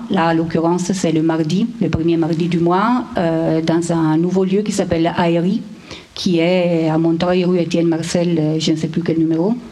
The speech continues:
cinquante-sept, voilà. Et, et voilà, c'est des permanences qui sont ouvertes, euh, pour, euh, quiconque ait envie de venir discuter de,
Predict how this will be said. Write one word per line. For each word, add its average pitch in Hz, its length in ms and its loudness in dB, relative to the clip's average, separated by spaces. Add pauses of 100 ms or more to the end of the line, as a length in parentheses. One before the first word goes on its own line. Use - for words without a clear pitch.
(160)
cinquante-sept, 180 680 -2
voilà. 180 300 0 (840)
Et, 196 640 2
et 196 40 0
voilà, 190 280 0
c'est 202 120 0
des 190 100 0
permanences 185 600 0
qui 240 120 -4
sont 175 260 -2
ouvertes, 190 420 0
euh, 220 420 2
pour, 180 300 -2
euh, 165 100 2
quiconque 196 540 -2
ait 208 220 2
envie 170 260 0
de 196 100 0
venir 180 400 0
discuter 170 1080 0
de, 156 1200 0